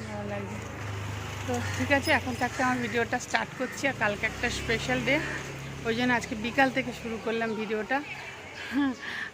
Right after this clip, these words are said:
আশা করছি ভালো লাগবে। আমি ওই ভেতরে গেছিলাম, ওইখানে ওই যে প্যান্ডেল হচ্ছে না, দেখো, এই প্যান-,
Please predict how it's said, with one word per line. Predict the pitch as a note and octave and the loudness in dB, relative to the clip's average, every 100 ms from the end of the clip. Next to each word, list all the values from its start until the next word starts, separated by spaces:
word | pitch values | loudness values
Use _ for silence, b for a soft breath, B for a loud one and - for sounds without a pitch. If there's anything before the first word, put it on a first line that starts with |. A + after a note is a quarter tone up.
| A3 | 0
আশা | A3 A#3 | 0 -2
করছি | A#3 - A3+ | -2 -6 -6
ভালো | G#3 G3+ G3+ | -2 -2 0
লাগবে। | G3+ G3+ G3 G3+ B B B - | 0 0 -4 -6 B B B -4
আমি | A#3+ C4+ C#4 | 0 2 4
ওই | D4+ E4 D#4+ | 4 2 0
ভেতরে | B3+ A#3+ C4+ B3+ A#3+ | 0 -2 -4 -4 -4
গেছিলাম, | A3+ F#3+ A#3 G#3+ | -4 -4 0 2
ওইখানে | G#3+ G#3 G3+ G#3 | 2 0 -2 -2
ওই | G#3+ A3 | -2 -4
যে | - | -6
প্যান্ডেল | G#3 A3 A3 | -4 -4 -4
হচ্ছে | G#3+ A#3 A3+ - | -4 -4 -6 -2
না, | D4+ | -2
দেখো, | B3 G#3+ A#3 | -2 -4 -4
এই | C#4+ A#3 - | -4 -4 -6
প্যান-, | A3 A3 | -6 -6